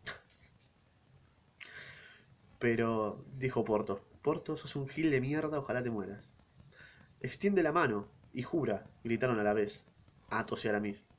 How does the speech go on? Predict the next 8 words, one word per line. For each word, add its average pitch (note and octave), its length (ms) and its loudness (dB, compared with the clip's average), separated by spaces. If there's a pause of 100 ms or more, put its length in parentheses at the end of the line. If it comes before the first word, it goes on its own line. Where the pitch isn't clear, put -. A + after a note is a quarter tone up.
(640)
Vencido C3+ 400 6
por C3 100 2
el C3 80 2
ejemplo, A#2+ 420 0
rezongando A2 520 0
por G2+ 100 0
lo G#2 120 2
bajo, B2 360 2